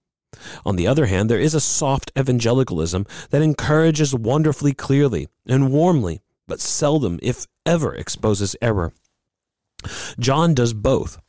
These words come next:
all the time. So one very interesting characteristic of John in this letter is the use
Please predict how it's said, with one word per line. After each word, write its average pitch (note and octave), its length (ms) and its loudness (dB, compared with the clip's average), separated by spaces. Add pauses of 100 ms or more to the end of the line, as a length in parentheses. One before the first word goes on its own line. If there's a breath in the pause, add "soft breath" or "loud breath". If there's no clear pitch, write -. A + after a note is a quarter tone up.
(300)
all A#2 200 2
the F#2+ 100 -2
time. F2 400 -4 (920 loud breath)
So - 160 0
one E3 180 4
very E3+ 260 4
interesting D#3 480 0
characteristic A2 680 0
of F2+ 100 -2
John A2 280 2
in F2+ 80 2
this F2+ 180 0
letter A2+ 260 2
is A2+ 160 -2
the C3+ 100 0
use C3+ 460 0